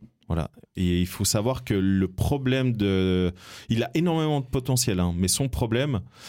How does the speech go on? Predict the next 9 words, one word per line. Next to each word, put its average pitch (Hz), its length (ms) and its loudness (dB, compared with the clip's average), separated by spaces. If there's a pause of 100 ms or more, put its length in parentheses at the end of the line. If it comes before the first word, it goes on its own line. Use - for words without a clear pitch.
(520)
euh, 90 240 2
c'est 107 160 -2
qu'il 98 180 -2
est 95 40 -2
pas 135 220 -4
très - 240 -2
bon, 120 300 2
euh, 110 80 2
techniquement. 104 520 -2